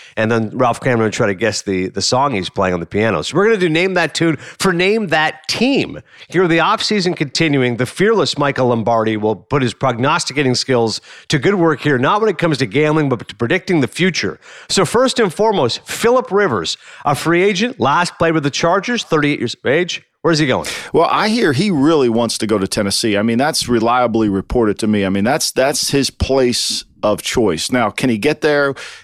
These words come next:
Speaker 2: in view of the Tom Brady situation? I don't know. But I think Tennessee is where he really wants to go. Speaking of the trade for Al Michaels, I mean,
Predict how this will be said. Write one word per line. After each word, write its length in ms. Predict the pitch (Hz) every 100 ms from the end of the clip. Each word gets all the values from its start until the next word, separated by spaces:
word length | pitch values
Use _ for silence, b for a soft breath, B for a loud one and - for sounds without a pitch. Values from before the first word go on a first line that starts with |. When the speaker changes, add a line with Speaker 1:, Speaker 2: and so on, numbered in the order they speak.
| -
Speaker 2:
in 180 | - 104
view 240 | 120 135
of 80 | 120
the 80 | 101
Tom 340 | - 127 120
Brady 260 | 117 135 131
situation? 680 | - 127 - 120 120 - 101 _ -
I 160 | 127 131
don't 240 | 123 -
know. 340 | 113 104 82 B B B B
But 120 | 117
I 120 | 110 123
think 260 | 156 143
Tennessee 520 | - 156 160 - 160 143
is 160 | 101
where 280 | 104 131 127
he 200 | - 139
really 340 | 117 131 120
wants 260 | 113 117 -
to 100 | 113
go. 320 | 110 113 90 B B
Speaking 520 | - - 165 - 151
of 120 | 131
the 100 | 101
trade 400 | - 123 120 117
for 140 | - 92
Al 160 | 104
Michaels, 420 | 104 160 175 143 135
I 60 |
mean, 240 | 120 117